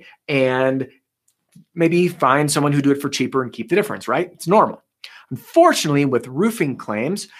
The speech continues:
there are a lot of factors at play that don't apply to cars. So when we prepare, uh, when you get paid initially, your first settlement from the insurance company is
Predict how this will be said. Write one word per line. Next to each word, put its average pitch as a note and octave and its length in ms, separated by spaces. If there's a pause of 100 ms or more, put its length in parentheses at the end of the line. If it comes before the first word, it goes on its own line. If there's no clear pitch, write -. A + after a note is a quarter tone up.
(320)
there F#3 640
are A#2+ 520
a C#3+ 160
lot F#3 640
of E3+ 180
factors G3 500
at D#3+ 140
play F3 180
that F3+ 200
don't A3 220
apply C#3 420
to - 140
cars. - 480 (320)
So G3+ 180
when G3 560
we A3 360
prepare, G#3+ 880 (480)
uh, D3+ 240
when F3+ 200
you G#3+ 80
get F3 240
paid G3+ 440
initially, D#3+ 960 (240)
your C3 100
first - 540 (180)
settlement C#3 580
from D3+ 120
the C#3 80
insurance F3 360
company - 480
is E3 200